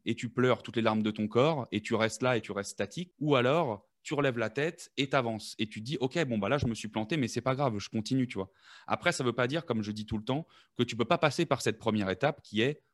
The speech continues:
entre guillemets, euh, te mettre en boule, pleurer, te morfondre, te rendre compte que t'es, euh, tout en bas, euh, de la, du, du seau, là, t'es au fond du seau et que tu vas rebondir, en fait. Il y a besoin parfois aussi d'avoir cette sensation-là, de se dire, «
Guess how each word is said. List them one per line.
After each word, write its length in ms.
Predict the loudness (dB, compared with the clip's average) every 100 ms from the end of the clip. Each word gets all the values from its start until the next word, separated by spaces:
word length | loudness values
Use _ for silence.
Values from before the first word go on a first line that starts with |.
| _
entre 220 | -6 -6
guillemets, 400 | -6 0 2 2
euh, 80 | 2
te 140 | 0 0
mettre 200 | 2 0
en 60 |
boule, 220 | 2 2
pleurer, 320 | 2 2 4 4
te 80 |
morfondre, 680 | 2 2 0 0 2 2 0 -4 -12 -4
te 60 |
rendre 240 | 0 0 0
compte 220 | 0 2
que 80 | 0
t'es, 260 | 2 2
euh, 240 | 4 2 0 -6
tout 200 | -2 2
en 100 | 4
bas, 260 | 4 4
euh, 360 | 2 0 -2 -2
de 100 | -2
la, 300 | 0 -2 -6
du, 120 | -8
du 160 | -12 -10
seau, 260 | -4 -2
là, 160 | -2 -4
t'es 120 | -6
au 60 | -4
fond 180 | -4
du 80 | -6
seau 300 | -4 -4 -6 -10 -20 -10
et 120 | -6 0
que 120 | 0
tu 160 | 0
vas 100 | -2
rebondir, 480 | -2 -2 -4 -2 0
en 60 | -2
fait. 300 | -4 -10 -18 _ -4
Il 60 | -2
y 20 |
a 40 |
besoin 320 | 2 2 2
parfois 260 | 0 0 0
aussi 220 | 0 -2
d'avoir 200 | 0 0
cette 160 | -2 -4
sensation-là, 520 | -4 -6 -4 -2 -2
de 160 | -2 -6
se 60 |
dire, « 320 | -4 -4 -4